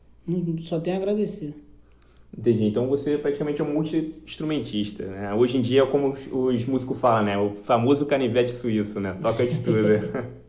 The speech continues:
Speaker 2: E aí, tu também tô sabendo que tu toca baixo também, contrabaixo. E aí, é, também começou junto ali, depois do violão,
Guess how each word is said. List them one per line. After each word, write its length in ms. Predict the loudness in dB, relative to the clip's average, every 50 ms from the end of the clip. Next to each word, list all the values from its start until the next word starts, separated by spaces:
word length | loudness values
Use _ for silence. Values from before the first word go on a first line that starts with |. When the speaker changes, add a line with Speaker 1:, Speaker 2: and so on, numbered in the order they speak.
| -20 -20 -20 -20 -18 -16 -14 -10 -8 -6 -6 -4 0
Speaker 2:
E 300 | 4 6 8 8 10 10
aí, 380 | 10 10 10 8 8 6 6
tu 180 | 6 6 6 6
também 200 | 6 6 6 6
tô 120 | 6 4
sabendo 240 | 4 4 4 2 2
que 60 | 0
tu 60 | 2
toca 220 | 2 2 4 4 6
baixo 280 | 6 6 4 4 2
também, 220 | 0 0 0 0 0
contrabaixo. 1000 | 0 0 2 2 4 4 6 6 6 6 4 2 0 0 0 2 2 0 -2 -6 -10 -14 -18 -20 -20 -20 -20 -20 -16 -6
E 140 | 2 6 8
aí, 400 | 8 8 8 6 4 0 0 2
é, 340 | 4 6 6 8 8 8 8
também 300 | 6 6 4 4 4 4
começou 380 | 4 4 4 4 4 4 4 2
junto 360 | 4 4 2 2 2 4 4
ali, 200 | 4 6 6 4
depois 240 | 4 4 4 4 4
do 80 | 4
violão, 540 | 6 6 6 6 6 6 6 6 6 6 4